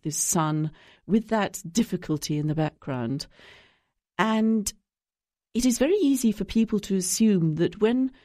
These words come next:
a child's parents have got a split, broken home, that somehow or other that child i-, is going to think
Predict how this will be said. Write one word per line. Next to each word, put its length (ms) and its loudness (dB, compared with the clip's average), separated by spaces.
a 60 -8
child's 600 0
parents 600 0
have 420 -6
got 240 -2
a 60 2
split, 600 -4
broken 380 0
home, 540 0
that 140 0
somehow 420 2
or 100 2
other 200 0
that 260 -4
child 580 0
i-, 40 -14
is 180 2
going 260 2
to 80 -4
think 420 -2